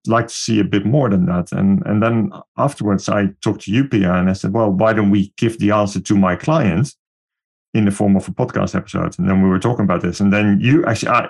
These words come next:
I was gonna record one. And then you said, "But we've done that." So we, our plan was, so that's three years ago now.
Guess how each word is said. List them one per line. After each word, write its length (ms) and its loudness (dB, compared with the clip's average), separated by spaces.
I 80 2
was 160 0
gonna 180 0
record 440 -2
one. 180 0
And 180 2
then 300 2
you 100 0
said, 260 -2
"But 140 0
we've 200 0
done 220 2
that." 340 -2
So 480 0
we, 520 2
our 220 0
plan 520 2
was, 400 -2
so 240 -4
that's 260 -4
three 260 0
years 460 2
ago 480 0
now. 380 0